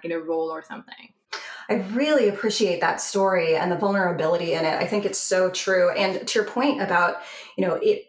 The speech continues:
Speaker 2: almost being more impactful the earlier we are in our careers, I think that's exactly right. And, you know, even going back as far as being a, a kid, you know, th-, these are things that we learn on the playground. We learn whether it's safe to be ourselves.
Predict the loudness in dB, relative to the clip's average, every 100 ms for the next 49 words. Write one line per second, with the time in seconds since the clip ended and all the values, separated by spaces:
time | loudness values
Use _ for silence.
0 | _ -4 0 2 2 2 0 0 0 0
1 | 0 0 0 -2 -2 -2 -2 -2 -2 -2
2 | 0 2 2 2 0 0 2 2 2 0
3 | 0 0 0 -2 -6 -6 0 0 0 -2
4 | 0 0 0 -2 -6 2 2 0 -6 -2
5 | 0 0 0 -2 -2 0 0 -4 -12 -4
6 | 0 2 2 2 4 4 4 2 2 2
7 | 2 0 -6 0 2 2 0 0 0 -2
8 | -2 -2 -4 -4 -2 0 0 -6 -8 -4
9 | -4 -4 -6 -2 0 2 2 2 2 0
10 | -2 0 0 -2 0 2 2 0 0 2
11 | 0 -2 0 0 0 -4 -6 -4 -2 -2
12 | -2 -2 -6 -2 -2 0 0 2 0 0
13 | 0 0 -2 -2 -4 -4 -4 -10 -12 -6
14 | -6 -4 0 0 0 -4 -8 -12